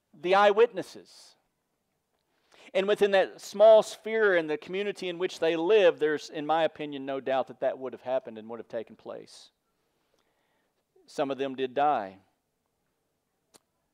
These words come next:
Verse seven, "Then he appeared to James, then to all the apostles, and last of all, as to one untimely born, he appeared to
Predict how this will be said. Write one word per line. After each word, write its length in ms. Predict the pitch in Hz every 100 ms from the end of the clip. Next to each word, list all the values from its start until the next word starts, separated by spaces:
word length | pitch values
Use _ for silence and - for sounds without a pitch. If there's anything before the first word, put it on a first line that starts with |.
| _ _ -
Verse 160 | 139
seven, 260 | 160 156 147
"Then 160 | 147
he 80 | 151
appeared 380 | 139 - 160 147
to 60 | 127
James, 580 | 156 147 147 147 135
then 160 | 131 139
to 80 | 139
all 260 | 143 143
the 120 | 135 135
apostles, 640 | - 143 139 - 135 127
and 120 | 123
last 400 | 131 139 143 -
of 120 | 139
all, 260 | 131 135 135
as 440 | - 131 131 131 -
to 160 | 143
one 340 | 131 139 135 -
untimely 840 | 139 139 135 - - 131 131 131
born, 380 | 123 131 131 131
he 260 | 117 131 127
appeared 560 | 123 - 135 131 127
to 360 | - 131 131